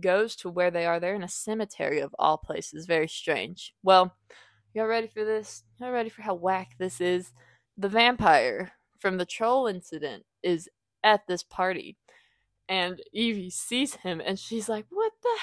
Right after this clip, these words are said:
heck?" <laughs> And she's like, "Jack, are you seeing this?" And she, he's like, "Yeah." So she's made it to the cemetery at this point, and they're walking away, and they run into the vampire from the troll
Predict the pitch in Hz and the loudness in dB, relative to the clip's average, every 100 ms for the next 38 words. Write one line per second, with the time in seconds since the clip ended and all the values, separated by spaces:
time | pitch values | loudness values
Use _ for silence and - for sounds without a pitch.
0 | 466 349 180 - 254 254 233 - 277 254 | 6 6 4 -2 -2 0 -2 -6 -2 0
1 | 220 - 302 247 - 220 254 254 - 294 | 0 2 6 6 4 -4 -4 -4 -2 -2
2 | 294 302 330 - 208 202 202 190 - 190 | -2 0 0 0 -4 -6 -8 -8 -8 -4
3 | 226 196 165 185 170 - - 196 - 202 | 2 2 4 6 6 4 -2 -4 -2 -4
4 | 202 220 185 170 165 165 147 156 139 123 | 2 2 0 -6 -8 -10 -8 -6 -6 -6
5 | - 175 - 156 156 156 160 147 147 143 | -8 -6 -4 -6 -4 -6 -6 -6 -2 -2
6 | 120 156 160 170 170 165 151 151 156 160 | -4 -6 -4 -4 -4 -8 -8 -6 -6 -4
7 | 151 151 - 165 160 151 151 147 - _ | -4 -4 -4 -4 -2 0 0 -2 -10 _
8 | - _ _ - 170 165 151 | -20 _ _ 2 6 6 4